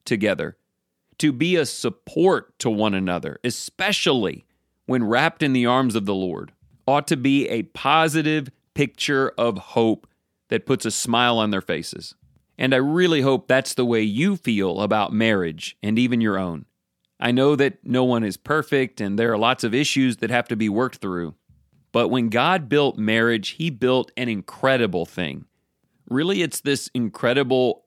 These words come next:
early answer to some of life's most pressing questions. If you're wondering, "How do I cope with the feeling of being alone?"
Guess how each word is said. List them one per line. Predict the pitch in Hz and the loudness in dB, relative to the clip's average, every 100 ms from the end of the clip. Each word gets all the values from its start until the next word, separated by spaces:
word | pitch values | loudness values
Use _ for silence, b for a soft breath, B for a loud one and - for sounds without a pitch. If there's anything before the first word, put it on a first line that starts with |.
| - | -2
early | 120 127 139 139 120 - | 0 2 2 2 0 0
answer | 107 113 - 98 87 - | 0 -2 -4 -4 -6 -6
to | 101 | -6
some | - 120 | -2 -2
of | 110 | -2
life's | 98 104 107 - - | 0 0 0 -6 -6
most | 107 101 - _ | -4 -4 -6 _
pressing | - 120 - 107 | -4 -2 -2 -4
questions. | 95 104 95 - 85 82 - _ _ _ _ _ _ - | -2 -2 -2 -6 -10 -10 -14 _ _ _ _ _ _ -6
If | 127 135 | -4 -2
you're | |
wondering, | 123 127 135 135 131 117 - | -2 0 0 2 2 -2 -2
"How | 123 | -2
do | 147 151 | 0 0
I | 131 | 0
cope | 95 - 139 - - | -2 -2 -2 -2 -10
with | - 117 | -6 -4
the | 104 | -4
feeling | - 123 127 123 120 113 | -6 0 2 2 2 0
of | - 92 | -4 -4
being | 95 113 110 | -2 0 -2
alone?" | - 92 95 95 78 64 | -2 -2 -2 -2 -4 -10